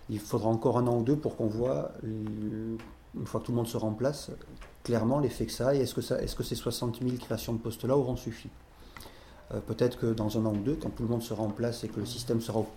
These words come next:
tournera à cent pour cent, on se dira, bon, finalement, il en manque un petit peu. Et je vous dirai, il en manque un petit peu, ou bien c'est suffisant.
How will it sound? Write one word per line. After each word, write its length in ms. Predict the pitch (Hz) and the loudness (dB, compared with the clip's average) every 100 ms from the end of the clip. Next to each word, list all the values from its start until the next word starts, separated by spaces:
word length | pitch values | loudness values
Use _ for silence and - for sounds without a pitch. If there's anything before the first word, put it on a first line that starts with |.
| - - - | -14 -14 -6
tournera 340 | - 117 117 117 | 0 2 4 2
à 40 | |
cent 140 | 117 110 | 0 -2
pour 220 | - - | -2 2
cent, 140 | 151 | 2
on 20 | |
se 120 | 139 110 | 4 2
dira, 220 | 110 143 | 4 4
bon, 100 | 117 | 2
finalement, 320 | 117 110 131 | 0 2 2
il 100 | 135 | 2
en 40 | 113 | 2
manque 220 | 113 110 | 2 0
un 60 | |
petit 160 | 107 113 | -4 -6
peu. 200 | - 165 - - - | -6 -6 -8 -14 -10
Et 40 | 101 | -4
je 80 | |
vous 100 | 113 | -2
dirai, 380 | 110 110 127 123 - | 0 0 0 -2 -4
il 100 | 113 | -2
en 60 | 110 | 0
manque 220 | 110 110 | 0 -2
un 40 | |
petit 160 | 101 107 | -4 -4
peu, 140 | - | 0
ou 80 | 151 | 0
bien 220 | 120 123 | 2 -2
c'est 100 | 123 | -2
suffisant. 480 | 117 110 - 120 113 | -4 -6 -6 -6 -6